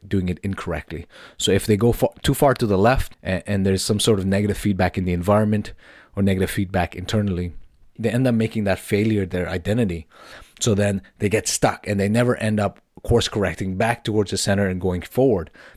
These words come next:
They just get stuck on that problem. So one example he gives, or multiple, he, he, he gives multiple examples, but one that comes to mind is, say you're in school, right? It's very common for people to say, "Oh, uh, you know, I'm terrible at math. Uh,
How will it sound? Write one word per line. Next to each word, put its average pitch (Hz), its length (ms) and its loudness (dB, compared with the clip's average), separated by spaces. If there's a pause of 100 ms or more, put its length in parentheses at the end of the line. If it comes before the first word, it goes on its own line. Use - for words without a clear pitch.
They 104 80 0
just 101 180 -4
get - 300 -4
stuck - 480 -4 (100)
on 92 160 -2
that 82 180 -4
problem. 87 360 -2
So 87 300 -2 (600)
one 120 220 2
example 101 480 2
he 90 180 -2
gives, 90 300 -2
or 101 120 -2
multiple, 127 320 2
he, 104 160 -2
he, 131 160 2
he 120 200 -2
gives 127 200 2
multiple 120 300 2
examples, 95 420 -4
but 101 200 -6
one 120 300 0
that 104 120 -2
comes 101 200 -8
to 104 60 -6
mind 87 280 -6
is, 90 320 -8 (1200)
say - 180 0
you're 113 240 2
in 92 80 -4
school, 80 300 -4 (540)
right? 80 180 -8 (320)
It's 104 140 -8
very 151 200 2
common 127 340 2
for 107 180 0
people 113 300 0
to 101 100 -6
say, 107 260 2
"Oh, 107 220 2
uh, 98 320 -4
you 107 160 -4
know, 101 100 -2
I'm 98 160 -4
terrible 110 380 0
at 90 80 -4
math. 85 360 -8 (480)
Uh, 82 220 -8